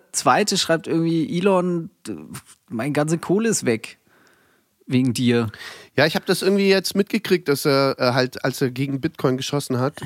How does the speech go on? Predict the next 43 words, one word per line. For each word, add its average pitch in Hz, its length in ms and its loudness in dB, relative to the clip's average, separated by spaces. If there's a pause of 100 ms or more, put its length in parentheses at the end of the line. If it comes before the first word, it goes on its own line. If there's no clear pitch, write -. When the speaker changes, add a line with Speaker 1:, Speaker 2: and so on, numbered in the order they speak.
Speaker 2:
und, 120 480 -2
äh, 110 200 2
und 104 200 0
so, 113 320 -2 (280)
dass - 200 0
viele 175 280 4
in 160 180 0
seiner 135 460 4
Bubble, 120 440 0
auch 131 200 0
in 127 160 -2
seiner, 110 380 0
also 101 160 -2
auch 104 100 -6
viel - 180 -6
Fangemeinde, 107 680 0
die 101 140 0
aber 107 160 2
auf 104 120 -2
Bitcoin 110 580 -2
geschworen 120 500 0
haben, 107 260 2 (580)
äh, 110 160 4
ihn 120 220 0
dafür 113 340 0
auch 127 280 -2
ziemlich 123 560 -4 (580)
gehatet 127 420 0
haben 131 100 -2
und 165 140 0
er - 80 -2
ziemlich, - 340 0 (300)
ziemlich 254 360 0
kindisch 220 460 2
war. 127 360 0 (120)
Ich, - 160 -4 (140)
äh, 139 180 2
ich - 160 -4
hab 180 140 -2
noch 160 100 -4
einen 135 120 -2
anderen 175 340 2
Tipp - 240 0